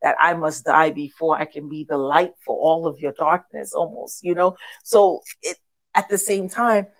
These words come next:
people are giving him accolades for all the things that he's doing. And then at the same time, the Pharisees are just like, you know, the swiper, no swipe. They're just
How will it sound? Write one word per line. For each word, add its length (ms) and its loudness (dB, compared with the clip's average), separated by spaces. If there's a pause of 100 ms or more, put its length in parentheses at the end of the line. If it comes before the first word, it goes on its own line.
(300)
people 580 -2
are 480 -2 (640)
giving 260 2
him 160 -8
accolades 800 0
for 180 -4
all 300 2
the 140 0
things 320 -8
that 160 -2
he's 180 -12
doing. 300 -4 (240)
And 100 -2
then 140 4
at 80 -6
the 100 -8
same 220 -2
time, 240 -2
the 80 0
Pharisees 720 0
are 280 2 (420)
just 280 0
like, 320 -2 (360)
you 120 2
know, 140 6
the 100 2
swiper, 600 4
no 180 6
swipe. 420 4
They're 140 6
just 240 -4